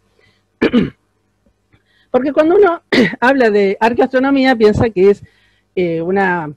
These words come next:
orientación de la ciencia bastante reciente. Pero no es así.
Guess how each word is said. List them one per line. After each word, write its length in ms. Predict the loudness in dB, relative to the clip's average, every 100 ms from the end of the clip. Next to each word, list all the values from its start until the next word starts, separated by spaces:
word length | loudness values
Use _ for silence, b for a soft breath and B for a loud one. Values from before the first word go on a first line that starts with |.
| _
orientación 840 | -6 -4 -4 -6 -2 2 2 2
de 100 | 0
la 120 | 0
ciencia 440 | 0 0 0 0 -2
bastante 420 | 0 -6 -6 -6
reciente. 560 | -8 -10 -12 -12 -16 _ _ _ _ _ _ _
Pero 240 | -8 -2
no 120 | 0 0
es 180 | -2
así. 320 | -4 -6 -14